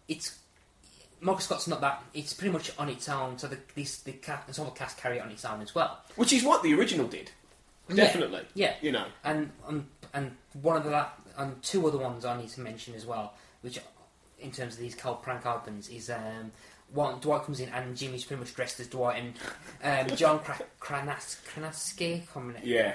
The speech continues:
Speaker 1: You're right. He, he nails Rainn Wilson's portrayal, and he pretty much with the gla-, like, thick glasses and, like, shirts and stuff, the speech mannerisms, and he's like, "Stop it, stop it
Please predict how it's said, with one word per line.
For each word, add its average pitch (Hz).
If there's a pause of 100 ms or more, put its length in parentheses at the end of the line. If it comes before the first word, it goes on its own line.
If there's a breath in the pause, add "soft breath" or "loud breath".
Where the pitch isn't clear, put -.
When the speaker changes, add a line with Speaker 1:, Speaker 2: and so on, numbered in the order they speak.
Speaker 1:
You're 135
right. 117 (300 loud breath)
He, 156
he 151
nails 135 (100)
Rainn 123
Wilson's 120
portrayal, 117 (460 loud breath)
and 135
he 135
pretty 147
much -
with 143
the 135
gla-, 135 (200)
like, -
thick 185
glasses 180
and, 135 (240 loud breath)
like, 120 (480)
shirts 147
and 165
stuff, 165
the 139
speech 151
mannerisms, 143
and 131
he's 123
like, 113
"Stop -
it, 98
stop -
it 92